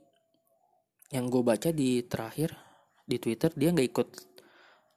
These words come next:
laga lawan Portugal atau latihan sama Portugal karena sakit perut katanya. Ada-ada aja emang gitu. Ya gitu ya, jadinya ini, wow, sebuah yang sangat merugikan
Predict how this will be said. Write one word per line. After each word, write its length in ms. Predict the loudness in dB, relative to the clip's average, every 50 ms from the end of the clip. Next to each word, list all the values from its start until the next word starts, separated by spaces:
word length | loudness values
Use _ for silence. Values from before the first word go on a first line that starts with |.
| _ _ _ -4
laga 300 | -2 -2 0 0 2 2
lawan 160 | 2 0 0
Portugal 480 | -2 -4 -4 -2 0 0 2 2 0 0
atau 340 | -2 -4 -4 -4 -6 -6 -8
latihan 300 | -8 -2 0 0 0 2
sama 140 | 2 2 4
Portugal 320 | 2 2 2 4 2 2
karena 180 | 2 2 0 2
sakit 240 | 2 0 0 -2 -6
perut 220 | -4 -4 -4 -4
katanya. 340 | -6 -14 -14 -14 -16 -18 -20 -20 -20 _ _ _ _
Ada-ada 480 | -10 -2 0 0 2 2 2 2 2
aja 80 | 2 2 0 0
emang 180 | -2 -4 -6 -6
gitu. 160 | -8 -8 -10 -12 -14 -20 _ _ _ _ _ -20 -20 -20 -20 -20 -20 -20 -20 -20 -20 -20 _ _ _ _ _ _ _ _ _ _ _ _ _ _
Ya 80 | -10 -8
gitu 240 | -8 -4 2 2
ya, 80 | 2 4
jadinya 340 | 4 2 2 2 0 0 -2 -4 -2 _ 2
ini, 180 | 2 2 2
wow, 240 | 2 0 2 0 0 -2 -6 -12 _ _ _ _ _
sebuah 640 | 0 2 2 2 4 4 4 6 8 6 6 4 2 -4 -6 -10 -12 -16 -20 -20 _ _ _ _ _ _ _
yang 320 | -6 -6 -4 -4 -6 -6
sangat 420 | -6 -6 -4 -4 -4 -6 -6 -8 -6 -4
merugikan 640 | -2 0 0 2 2 0 0 0 -6 -6 -6 -10